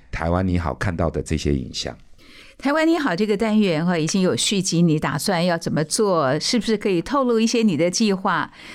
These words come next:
Speaker 2: 元素、想法，跟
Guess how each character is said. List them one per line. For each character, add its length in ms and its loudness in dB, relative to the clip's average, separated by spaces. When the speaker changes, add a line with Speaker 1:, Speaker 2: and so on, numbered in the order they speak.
Speaker 2:
元 280 2
素、 420 0
想 360 0
法， 340 -6
跟 480 4